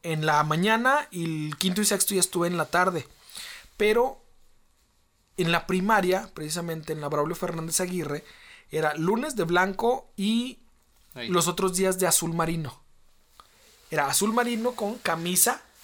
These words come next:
Speaker 1: manga corta, bolsita blanca.
Speaker 2: ¿Quién era, quién era más privilegiado? ¿Tú que tenías dos, dos uniformes diferentes o yo que nada más tenía un pinche pantalón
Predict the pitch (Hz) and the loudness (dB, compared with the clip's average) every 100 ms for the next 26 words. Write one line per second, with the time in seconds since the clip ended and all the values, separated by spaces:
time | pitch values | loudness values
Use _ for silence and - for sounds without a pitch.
0 | - - 151 165 196 190 185 208 214 160 | -20 -10 -6 -2 -2 0 0 2 0 0
1 | 143 180 220 220 165 147 135 - - - | -2 -2 -4 -4 -2 -4 -4 -14 -16 -20
2 | - - - 160 190 208 202 190 156 180 | -20 -20 -4 0 2 4 4 2 0 0
3 | 196 202 196 185 196 185 156 143 143 127 | 2 2 2 -2 -2 0 0 0 0 0
4 | - - 233 175 180 214 - 156 143 170 | -4 -6 -4 -2 0 -2 -4 -10 0 2
5 | 214 - 202 147 156 156 190 160 156 180 | 2 -2 -6 -4 -2 -2 -4 -4 -6 -6
6 | 165 139 139 175 147 135 - 165 160 165 | -6 -6 -4 -6 -2 -4 -4 -2 -2 -2
7 | 170 156 156 208 311 285 240 - 233 202 | -4 -2 -2 -2 -2 -2 -2 -2 -2 0
8 | 156 175 294 233 | 2 2 0 -8